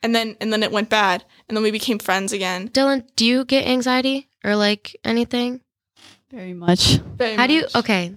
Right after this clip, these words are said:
Speaker 2: I'm sorry for, like, bringing this back to, like, advice, but, like, how
Speaker 1: No,
Speaker 2: do you
Speaker 1: it's
Speaker 2: guys
Speaker 1: fine.
Speaker 2: deal with, like,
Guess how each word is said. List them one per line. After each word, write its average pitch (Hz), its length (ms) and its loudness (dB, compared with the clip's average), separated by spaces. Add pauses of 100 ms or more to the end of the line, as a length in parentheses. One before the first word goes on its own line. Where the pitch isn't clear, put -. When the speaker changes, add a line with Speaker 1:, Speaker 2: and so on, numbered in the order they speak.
(160)
Speaker 2:
I'm 202 80 -2
sorry 226 220 0
for, - 100 -8
like, 240 300 -4
bringing 196 180 0
this 196 160 0
back 190 160 -2
to, 202 80 -6
like, 190 100 -4
advice, 175 380 -2
but, 214 120 -4
like, 202 160 0
how 233 80 0
Speaker 1:
No, 185 80 4
Speaker 2:
do 220 40 0
you 240 60 0
Speaker 1:
it's 277 80 2
Speaker 2:
guys 277 140 2
Speaker 1:
fine. - 80 -8
Speaker 2:
deal 196 200 2
with, 190 160 2
like, 180 300 -2